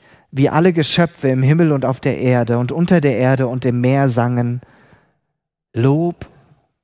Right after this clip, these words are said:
und Ehre und Herrlichkeit und Macht stehen dem zu,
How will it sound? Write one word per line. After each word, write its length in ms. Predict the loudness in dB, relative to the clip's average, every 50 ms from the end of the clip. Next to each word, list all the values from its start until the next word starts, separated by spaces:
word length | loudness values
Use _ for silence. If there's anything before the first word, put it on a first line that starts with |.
| _ _ _
und 240 | -10 -10 -10 -10 -8 _
Ehre 720 | 0 2 2 2 2 2 0 0 0 -2 -2 -4 -6 -8 -14 _ _ _ _ _ _ _ _
und 200 | -8 -8 -6 -2
Herrlichkeit 1000 | 0 0 2 2 0 -2 -4 -6 -10 -12 -8 -6 -4 -4 -4 -6 -10 -14 -20 _ _ _ _ _ _ _ _ _ -20 -10 -4
und 180 | -2 0 2
Macht 420 | 2 2 0 0 -4 -8 -10 -12 -12
stehen 480 | -12 -6 -2 0 0 0 0 -2 -2
dem 340 | 0 2 2 2 2 -2 -4
zu, 500 | -6 -10 -6 -4 -2 -2 0 -2 -2 -4